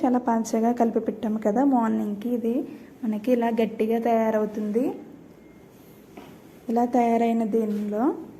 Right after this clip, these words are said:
ఇప్పుడు ఒక గ్లాస్ వరకు వాటర్ని వేసుకోవాలి.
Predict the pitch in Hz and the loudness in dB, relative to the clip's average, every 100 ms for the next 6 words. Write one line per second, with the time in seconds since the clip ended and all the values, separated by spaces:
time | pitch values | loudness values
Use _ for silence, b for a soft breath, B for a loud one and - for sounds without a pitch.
0 | - - - - - - - 220 220 233 | -20 -20 -20 -20 -20 -16 -10 -4 0 2
1 | 392 - - - - - - - B B | 0 -2 -14 -20 -20 -20 -20 -20 B B
2 | B B - 226 240 254 233 226 - 226 | B B -6 0 2 4 4 2 -2 -2
3 | 220 220 247 320 - - - - 226 214 | -2 -2 2 2 0 -8 -12 -4 -2 0
4 | 226 220 226 220 220 - 214 214 220 | 2 2 2 2 0 -2 0 0 2